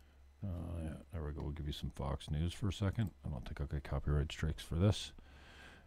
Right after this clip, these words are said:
Uh, I think I'm almost done here. Uh, where is my Laura Yip tweet?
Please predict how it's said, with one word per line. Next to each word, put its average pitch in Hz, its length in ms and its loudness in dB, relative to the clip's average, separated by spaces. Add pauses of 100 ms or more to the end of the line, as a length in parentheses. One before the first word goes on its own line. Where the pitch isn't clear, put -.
(340)
Uh, 101 100 12
I 104 60 12
think - 360 10
I'm 107 260 12
almost 85 380 10
done 78 280 8
here. 87 280 8 (1160)
Uh, 95 500 12 (100)
where 117 460 8
is 101 440 6
my 85 420 8
Laura 85 460 6
Yip 80 320 2 (240)
tweet? - 800 -4